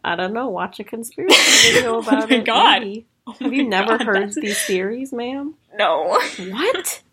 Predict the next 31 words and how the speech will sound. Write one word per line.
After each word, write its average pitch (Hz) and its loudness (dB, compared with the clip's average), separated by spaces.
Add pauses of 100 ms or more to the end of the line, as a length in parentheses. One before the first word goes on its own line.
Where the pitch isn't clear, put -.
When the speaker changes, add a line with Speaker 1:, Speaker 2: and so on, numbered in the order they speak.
(960)
Speaker 1:
Oh, 190 -12
she - -8
hated 202 0
Diana. 156 -2
Speaker 2:
You 359 0
think 381 -2
Queen, - -2 (280)
well, 277 2
Speaker 1:
Sarah, 277 6
Speaker 2:
yeah, - 8
I - 4
Speaker 1:
she - 2
Speaker 2:
mean, - 0
I - 2
Speaker 1:
hated - 4
Speaker 2:
know 226 2
Speaker 1:
Diana. 233 -2
There's 180 -4
a 202 -6
whole 220 -8
thing 226 -4
about 180 -4
how, 175 -6
like, 165 -8
she's 190 -10
the 190 -8
reason 185 -6
that 175 -10
Diana 180 -6
Speaker 2:
God. 190 -10
Speaker 1:
died. - -6